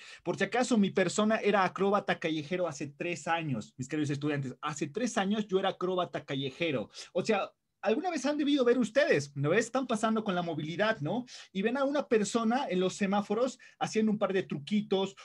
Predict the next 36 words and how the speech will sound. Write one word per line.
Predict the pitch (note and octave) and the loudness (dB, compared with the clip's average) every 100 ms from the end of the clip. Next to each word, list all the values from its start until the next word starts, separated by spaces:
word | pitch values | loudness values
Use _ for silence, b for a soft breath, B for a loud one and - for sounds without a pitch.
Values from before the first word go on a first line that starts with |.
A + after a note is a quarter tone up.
| B | B
un | E3+ | -8
par | C#3+ F3 E3+ | 0 2 2
de | |
acrobacias, | D#3+ D3 E3 E3+ F3+ - G3 - - | -2 0 0 4 2 2 -2 -2 -8
¿ya? | D3+ D#3+ F#3 G#3 | 0 2 2 2
Y | G#3+ | 4
luego | A#3+ B3+ | 4 4
pidiendo | - A3 B3 B3+ | 0 0 2 2
un | B3 | 0
par | G#3 G#3 G3+ | 2 2 4
de | |
monedas. | G3 F3+ G3 E3 C3 - | 2 2 2 2 0 -2
Esa | G#3 G#3 | -2 0
era | G#3+ F#3+ | 0 0
mi | F#3 | 0
persona, | E3+ D3+ D3 B2 G#2 _ | 0 0 0 -2 -4 _
por | - B2 | -8 -4
si | |
acaso, | C#3+ C3 B2 - | -4 -2 -4 -8
¿ok? | - B2+ G3+ A3+ B B | -8 0 2 2 B B
Muchas | A3+ B3+ A3 | 2 4 4
veces | A3+ A3+ | 2 2
me | G3+ | 2
disfrazaba | G3 G3 F#3 G#3+ A3 | 0 0 0 2 4
de | G#3+ | 4
lo | F#3 G3+ | 4 2
que | G3+ | 0
era | G3 | 0
Spider-Man, | - F#3 G3 G3 F3 F#3 B3 - B - | -2 0 2 2 2 0 -2 -10 B -6
¿ya? | D3 F3+ B3+ b b | 2 4 4 b b
Para | A#3 A#3+ B3+ | 4 6 4
poder | G3+ F#3+ G#3 A3 _ _ _ - _ _ - C#3+ | 4 4 4 2 _ _ _ -20 _ _ -16 -2
ganarme | D#3+ F3 E3+ G3+ F#3+ | 4 4 6 6 6
la | E3+ | 6
vida, | C#3 D#3+ A#2 G2+ - | 4 2 -2 -6 -8
¿ok? | C3 | -4